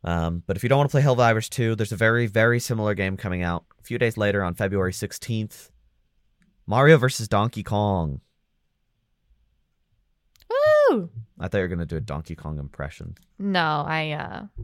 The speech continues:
Speaker 2: I won't be doing that anymore.
Speaker 1: Anymore? I've never heard one.
Speaker 2: You know what's funny, actually? I, uh, sometimes conversations get mixed up in my head.
Speaker 1: Yeah.
Speaker 2: Me and my husband were playing Mario Party three,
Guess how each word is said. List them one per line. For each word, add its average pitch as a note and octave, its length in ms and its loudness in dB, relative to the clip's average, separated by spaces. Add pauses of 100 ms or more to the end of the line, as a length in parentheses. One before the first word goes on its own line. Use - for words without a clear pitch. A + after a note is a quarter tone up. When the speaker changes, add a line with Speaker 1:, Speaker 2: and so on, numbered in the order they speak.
Speaker 2:
I E3+ 100 -6
won't D#3+ 180 -10
be F3 100 -14
doing D3+ 220 -12
that D3+ 140 -12
anymore. D3+ 480 -14 (580)
Speaker 1:
Anymore? E2+ 640 -4 (1160)
I've - 180 -8
never A#2 160 -8
heard G#2+ 180 -8
one. C#2 240 -8
Speaker 2:
You A#3+ 140 0
know D4 120 6
what's G4 200 2
funny, G3+ 320 2
actually? A3+ 720 0 (160)
I, G3 160 6 (340)
uh, - 100 2 (220)
sometimes E4 500 0
conversations G#3 680 0
get F#3 160 -4
mixed F#3+ 280 -2
up F3 140 2
in F3+ 80 -4
my F3 140 0
head. E3+ 380 -2 (420)
Speaker 1:
Yeah. - 280 -6
Speaker 2:
Me A3+ 440 -2
and G3+ 520 0 (640)
my D#3+ 160 -4
husband E3 720 -2 (220)
were F#3 120 2
playing F#3 440 2
Mario F#3 280 0
Party F3 340 0
three, E3 580 -4